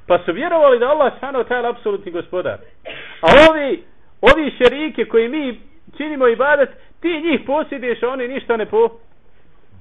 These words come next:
ne posjeduju. Ali mi njima ibadet činimo. Svatate, brate? Znači, to je, to je taj bio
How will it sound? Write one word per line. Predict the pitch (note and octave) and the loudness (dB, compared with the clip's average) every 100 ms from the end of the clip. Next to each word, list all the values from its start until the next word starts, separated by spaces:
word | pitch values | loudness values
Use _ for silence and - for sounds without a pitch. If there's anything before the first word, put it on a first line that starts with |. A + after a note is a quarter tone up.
| - - | -20 -8
ne | C3 | -8
posjeduju. | C#3 C#3+ C3+ | -4 -6 -4
Ali | D#3 D#3+ | -2 -2
mi | A#3+ A#3 | -4 -6
njima | G#3+ C#3 | -4 -4
ibadet | A2+ G#2+ G#2 G2 - | -4 -6 -8 -10 -16
činimo. | G2+ - G#2 - - - - - - - - - - - - A3 - - - - - - - - - - - - - - - - | -20 -20 -20 -20 -20 -20 -20 -20 -20 -20 -20 -20 -20 -20 -20 -20 -20 -20 -20 -20 -20 -20 -20 -20 -20 -20 -20 -20 -20 -20 -20 -4
Svatate, | A3 - A2 G#2+ | -2 -2 -4 -8
brate? | G2+ - - - - - - - | -14 -18 -20 -20 -20 -20 -20 -10
Znači, | - C3 - A2+ | -6 -6 -8 -10
to | D#3+ F3 | -8 -4
je, | D#3+ C#3 - - - - | -4 -6 -10 -20 -20 -12
to | - D#3+ | -4 -4
je | B2+ | -2
taj | D3+ C#3 | -2 -2
bio | A#2 B2+ | -4 -8